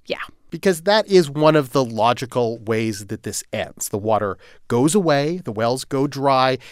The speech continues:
Speaker 2: and all of a sudden no one grows pistachios anymore, no one grows anything anymore. We're talking about functionally a dust bowl happening in the Central Valley.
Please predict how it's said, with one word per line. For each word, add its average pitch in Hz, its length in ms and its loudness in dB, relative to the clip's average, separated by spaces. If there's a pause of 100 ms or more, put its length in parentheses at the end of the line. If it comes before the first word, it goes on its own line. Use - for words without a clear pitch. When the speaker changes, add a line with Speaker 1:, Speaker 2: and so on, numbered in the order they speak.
(160)
Speaker 2:
and 151 120 4
all 156 60 6
of 151 60 0
a 151 40 -4
sudden 143 320 -2
no 143 100 2
one 123 100 -2
grows 120 200 -8
pistachios 185 600 0
anymore, 160 460 4 (100)
no 151 120 4
one 147 80 4
grows 147 180 4
anything 214 260 2
anymore. 92 280 -10
We're 123 80 -2
talking 143 240 0
about 135 240 0
functionally 131 520 -2
a 123 120 -4
dust 110 440 -4
bowl 104 320 0
happening 92 640 -8
in 101 120 -12
the 101 80 -8
Central 101 300 -10
Valley. 85 320 -12